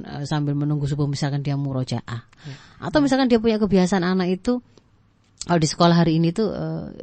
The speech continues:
Speaker 1: dia tiap waktu duha itu di sekolah dibiasakan berjamaah
Speaker 2: Sholat
Speaker 1: duha,
Speaker 2: duha.
Speaker 1: misalkan
Speaker 2: Hmm.
Speaker 1: begitu ya. Maka liburan itu tidak boleh menghapuskan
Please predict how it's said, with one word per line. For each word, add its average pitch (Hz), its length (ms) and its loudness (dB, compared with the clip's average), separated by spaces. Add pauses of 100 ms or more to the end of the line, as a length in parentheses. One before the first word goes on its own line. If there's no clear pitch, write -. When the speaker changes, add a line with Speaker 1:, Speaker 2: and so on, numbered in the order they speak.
(240)
Speaker 1:
dia 202 360 4
tiap 190 480 -4 (200)
waktu 160 280 -2
duha 160 340 0
itu 208 380 -4 (160)
di 175 160 -4
sekolah 185 320 0
dibiasakan 151 560 0
berjamaah 139 640 -4 (240)
Speaker 2:
Sholat 180 80 -16
Speaker 1:
duha, 147 160 0
Speaker 2:
duha. 143 400 2
Speaker 1:
misalkan 135 240 -6
Speaker 2:
Hmm. 131 80 -8
Speaker 1:
begitu 135 240 -10
ya. 135 60 -14 (580)
Maka 294 800 2 (640)
liburan 233 800 6
itu 233 640 2 (960)
tidak 254 420 4
boleh 180 540 4
menghapuskan 185 1600 2